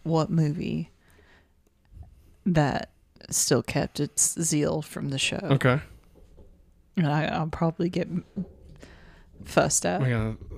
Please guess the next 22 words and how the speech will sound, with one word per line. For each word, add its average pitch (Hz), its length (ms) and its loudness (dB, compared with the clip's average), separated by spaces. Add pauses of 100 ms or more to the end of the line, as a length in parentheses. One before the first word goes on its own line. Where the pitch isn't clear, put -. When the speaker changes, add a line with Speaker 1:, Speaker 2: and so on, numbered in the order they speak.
(200)
Speaker 2:
throw 131 180 0
a 117 40 0
paper 120 280 -2
one 117 160 -4
at 120 180 -8
you. 120 180 -8 (1700)
Speaker 1:
Goofy 160 300 4
movie. 147 400 -4 (2750)
Speaker 2:
I 139 60 -4
don't 127 100 0
understand. 110 580 -4 (480)
Speaker 1:
Well, 254 140 -4
this 262 160 0
is 254 80 0
a 269 60 8
Goofy 247 320 6
movie 254 320 6 (140)
based 247 280 6
off 247 140 4
a 220 60 2
Goof 262 260 2
Troop. 370 380 4